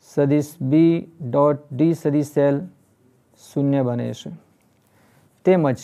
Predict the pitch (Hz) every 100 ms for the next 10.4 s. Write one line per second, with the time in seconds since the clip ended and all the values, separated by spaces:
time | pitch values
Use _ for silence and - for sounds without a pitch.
0 | - - _ _ _ _ _ _ _ -
1 | 160 185 165 170 165 165 170 156 139 -
2 | _ _ _ _ _ _ _ _ _ _
3 | _ 156 147 165 160 - 202 165 175 180
4 | - _ 147 156 165 - - _ 151 160
5 | 170 160 131 113 - _ _ _ _ _
6 | _ _ _ - 156 165 165 - - 147
7 | 165 185 170 160 151 165 165 - _ _
8 | - 151 151 147 - 143 160 175 185 180
9 | 180 - 147 156 160 156 139 147 143 156
10 | 165 156 110 107